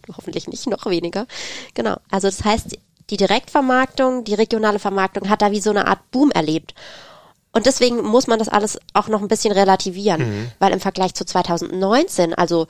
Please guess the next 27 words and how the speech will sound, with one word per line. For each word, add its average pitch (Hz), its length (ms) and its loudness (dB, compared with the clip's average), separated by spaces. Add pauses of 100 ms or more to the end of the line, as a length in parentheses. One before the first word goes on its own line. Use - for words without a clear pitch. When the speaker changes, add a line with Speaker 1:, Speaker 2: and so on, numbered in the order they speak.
(140)
Speaker 1:
quasi 165 320 0
prä-Corona, 165 1080 4 (640)
hat - 340 -2 (200)
die 196 80 -6
Direktvermarktung 208 960 2
ab - 320 0
Hof 190 340 0 (120)
um 160 120 -12
neun 156 280 0
Prozent 151 420 -8
zugenommen. - 440 -10 (480)
Speaker 2:
Ist - 160 0
Speaker 1:
Also 180 200 2
Speaker 2:
wahr. - 100 -2 (320)
Speaker 1:
der 170 120 2
Trend 202 340 -2
ist - 260 -4
eigentlich 170 480 -2
doch - 320 0 (400)
auf 170 180 -2
einem 165 140 -2
aufsteigenden 131 600 -6
Ast, - 340 -16
sagen 175 420 2 (100)
Experten 156 760 -2
und 143 260 -6
Studien. 131 580 -8